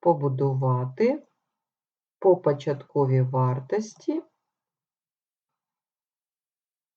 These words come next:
кругову з відсотками і розташувати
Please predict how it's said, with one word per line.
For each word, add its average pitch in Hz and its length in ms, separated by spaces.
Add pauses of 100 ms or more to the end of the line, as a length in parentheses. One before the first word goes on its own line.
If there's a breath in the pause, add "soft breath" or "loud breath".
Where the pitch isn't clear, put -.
(1300)
кругову 185 920 (1400)
з 151 140
відсотками 151 1160 (1700)
і 208 380 (100)
розташувати 147 1500